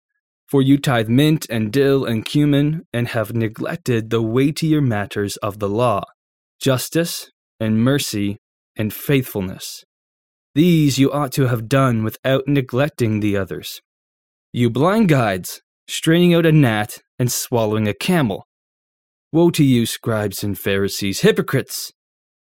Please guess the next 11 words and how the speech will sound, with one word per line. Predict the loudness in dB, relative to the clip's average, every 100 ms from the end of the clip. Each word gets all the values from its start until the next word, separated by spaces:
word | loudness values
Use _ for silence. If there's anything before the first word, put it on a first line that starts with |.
| _
For | _
you | -2 0
clean | -2 0 4 6
the | 6 4
outside | 0 -2 -2 0
of | -2
the | -8
cup | -6 -6 -6 -8 -4
and | -2 -2
the |
plate, | -4 -4 -4 -4 -14